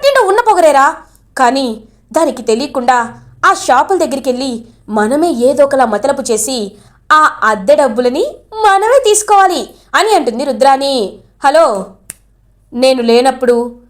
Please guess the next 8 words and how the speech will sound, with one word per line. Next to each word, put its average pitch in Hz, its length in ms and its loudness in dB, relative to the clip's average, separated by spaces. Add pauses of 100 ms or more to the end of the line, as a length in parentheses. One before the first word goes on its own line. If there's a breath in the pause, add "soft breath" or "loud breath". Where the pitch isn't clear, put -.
(160)
షాపుకి 269 500 0
వెళ్ళి 240 520 -4 (200)
రెంట్ 226 320 -2
తాతగారు 294 520 2
ఇవ్వమన్నారని 339 600 0
అడిగి 247 520 -2 (380)
మీరు 233 380 -2
తీసుకోవాలనుకుంటున్నారేమో, 392 1600 0